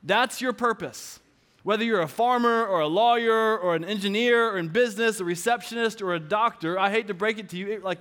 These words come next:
really doesn't matter all that much. Like, we think it does, but in light of eternity, it really actually <laughs> matters very little. I mean, yes, God has given us gifts and talents,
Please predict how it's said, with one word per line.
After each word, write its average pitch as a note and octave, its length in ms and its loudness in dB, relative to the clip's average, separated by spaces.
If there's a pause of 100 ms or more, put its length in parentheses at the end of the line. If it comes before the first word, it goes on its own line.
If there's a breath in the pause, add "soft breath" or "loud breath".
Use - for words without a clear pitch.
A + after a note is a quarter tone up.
really A3+ 220 -2
doesn't G3+ 300 -2 (220)
matter G3 440 0
all G3+ 160 0
that G#3+ 180 0
much. G#3+ 440 -4 (440 soft breath)
Like, F3+ 140 -4
we G#3 100 -2
think B3 260 0
it C4+ 140 -2
does, D3+ 520 -2 (640 soft breath)
but G3+ 140 2
in G#3 140 0
light G#3+ 220 4
of G3 100 0
eternity, G3 920 -4 (400 soft breath)
it G3 120 -4
really C4+ 240 2
actually F#3+ 320 -2
<laughs> - 0 -
matters G3 320 0
very F#3 240 0
little. E3 280 -2 (1040)
I D3 60 -4
mean, D3 100 0
yes, D3 240 -2
God C#3+ 240 -2
has B2+ 80 -10
given D3+ 260 -4
us C#3+ 220 -4
gifts D3+ 300 -4
and C#3 100 -6
talents, C#3+ 520 -6